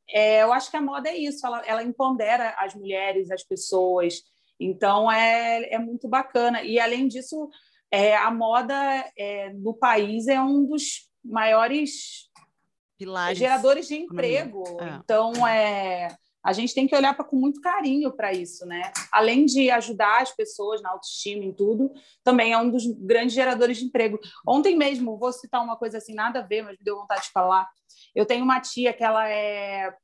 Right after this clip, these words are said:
Speaker 1: plus size, e ela ficou me mandando umas fotos, e ela,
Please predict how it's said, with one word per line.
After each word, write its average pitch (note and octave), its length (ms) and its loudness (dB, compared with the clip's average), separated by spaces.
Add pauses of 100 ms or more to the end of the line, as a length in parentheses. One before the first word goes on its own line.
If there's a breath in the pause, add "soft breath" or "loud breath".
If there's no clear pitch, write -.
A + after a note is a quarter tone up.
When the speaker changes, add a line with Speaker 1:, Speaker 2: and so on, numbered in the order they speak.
(140)
Speaker 1:
plus C4 240 -8
size, G3+ 520 0 (1000 soft breath)
e A3 180 2
ela A3+ 600 0 (100)
ficou B3+ 220 -8
me B3+ 80 -8
mandando B3 340 -6
umas A#3+ 240 -6
fotos, A3 560 0
e A3+ 40 -2
ela, A3+ 220 0